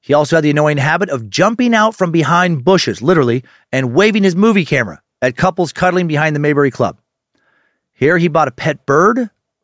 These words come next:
returned it, exchanged it for a turtle, which he kept under his bed and fed <laughs> raw meat, much to the irritation of his colleagues. Yeah, I bet it fucking stunk. Also developed a real passion for filming. After a short stint back in Scotland catering for the signals engineers,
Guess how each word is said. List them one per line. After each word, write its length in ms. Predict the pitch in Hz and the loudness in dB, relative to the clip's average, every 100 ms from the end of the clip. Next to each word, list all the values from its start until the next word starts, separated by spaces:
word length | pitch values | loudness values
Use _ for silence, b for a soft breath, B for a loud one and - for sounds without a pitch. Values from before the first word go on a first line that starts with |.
| - | -12
returned 400 | 120 143 139 190 | -6 -2 0 0
it, 80 | |
exchanged 320 | 202 - 127 117 | -2 -4 -4 -4
it 60 | |
for 120 | - | -6
a 60 | 98 | -6
turtle, 440 | - 123 170 220 - _ _ - | -2 0 0 -2 -8 _ _ -14
which 100 | 110 | -8
he 40 | |
kept 200 | 135 113 | -6 -4
under 140 | 113 | -4
his 120 | 104 92 | -4 -2
bed 300 | 123 190 175 | 0 0 -2
and 120 | 110 | -6
fed 320 | - 117 - | -4 -4 -4
<laughs> 0 | |
raw 220 | 139 107 | -2 -2
meat, 380 | 104 143 233 - B B B B - | -2 -2 -4 -10 B B B B -6
much 240 | 123 127 | -6 -6
to 100 | 120 | -8
the 100 | 104 | -2
irritation 460 | 117 113 127 127 120 | -2 0 -4 -2 -4
of 80 | |
his 100 | 104 | -6
colleagues. 560 | - 104 123 190 - - _ - | -4 -2 -2 -4 -12 -18 _ -8
Yeah, 80 | 139 | -6
I 20 | |
bet 100 | 110 | -6
it 40 | 98 | -6
fucking 240 | - - | -6 -6
stunk. 380 | - 120 190 - _ _ _ _ _ - | -4 -4 -4 -10 _ _ _ _ _ -2
Also 280 | 135 131 165 | 0 0 0
developed 280 | 143 151 139 | 0 0 0
a 40 | |
real 100 | 139 | -2
passion 400 | 127 135 135 165 | 0 -2 -2 -6
for 140 | 151 | -6
filming. 500 | 123 127 113 180 233 - _ _ - | -4 -2 0 0 0 -4 _ _ -8
After 240 | 120 120 123 | -6 -2 -2
a 20 | |
short 300 | - 151 139 | 0 0 0
stint 360 | - 160 202 | -4 -2 0
back 200 | - 143 | 0 -2
in 60 | 131 | -4
Scotland 500 | - 156 156 202 214 | -4 -2 -2 -2 -4
catering 300 | 160 151 151 | -2 -2 -4
for 80 | 131 | -6
the 80 | 117 | -8
signals 480 | - 208 185 139 131 | -4 -2 0 -2 -2
engineers, 560 | 143 120 123 160 190 | -6 -2 -2 -2 -4